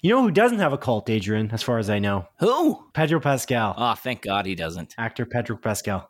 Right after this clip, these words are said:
Speaker 1: from the Ma-, <laughs> from The Mandalorian.
Speaker 2: Yeah.
Speaker 1: Who's a great actor and is, of course, gonna play Joel in the upcoming The Last of Us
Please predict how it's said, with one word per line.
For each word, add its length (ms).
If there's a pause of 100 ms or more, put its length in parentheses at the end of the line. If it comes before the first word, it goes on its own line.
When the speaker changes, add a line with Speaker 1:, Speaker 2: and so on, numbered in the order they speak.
Speaker 1:
from 180
the 60
Ma-, 140 (120)
<laughs> 120
from 180
The 60
Mandalorian. 680
Speaker 2:
Yeah. 200
Speaker 1:
Who's 100
a 40
great 200
actor 540
and 340
is, 320
of 100
course, 500
gonna 200
play 240
Joel 600 (340)
in 240
the 320
upcoming 480
The 100
Last 380
of 80
Us 260